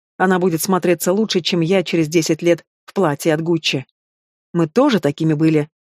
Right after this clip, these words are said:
помнишь, зеркальце? А пока в позу, Маргарита Дмитриевна. Позиция «кошка лезет под забор».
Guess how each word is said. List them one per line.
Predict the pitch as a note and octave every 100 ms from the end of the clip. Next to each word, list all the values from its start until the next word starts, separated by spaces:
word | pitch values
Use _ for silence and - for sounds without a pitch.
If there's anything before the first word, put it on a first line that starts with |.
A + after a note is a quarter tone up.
| -
помнишь, | B3+ A3 D3
зеркальце? | D#3 F#3+ - C3+ - C#3 - _ _ _ _ _ _
А | - D3
пока | D#3+ F#3+
в | E3+
позу, | - C4 F3 D#3 - _
Маргарита | F#3+ F#3 G#3 G3 D3+
Дмитриевна. | D#3+ D3+ D3 D3 C#3+ - _ _ _ -
Позиция | D3+ D3+ A#3 G#3+ A3+ G#3+ -
«кошка | F#3+ G3 -
лезет | F#3 D#3 D#3+ E3
под | - D3+
забор». | D#3+ D3 D3 C#3+